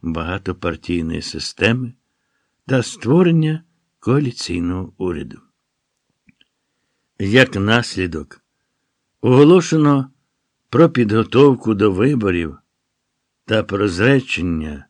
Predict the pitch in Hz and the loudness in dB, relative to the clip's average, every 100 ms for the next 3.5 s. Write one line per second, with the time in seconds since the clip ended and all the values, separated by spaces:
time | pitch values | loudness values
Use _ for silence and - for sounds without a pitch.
0 | _ _ _ _ _ 127 160 165 143 - | _ _ _ _ _ 2 4 4 0 0
1 | 165 165 - 123 117 110 95 - _ _ | 0 0 -2 0 2 0 -2 -8 _ _
2 | _ _ _ _ _ 117 117 104 - - | _ _ _ _ _ -2 -2 -2 -8 -6
3 | 98 85 - 135 156 | -6 -6 -2 -2 -2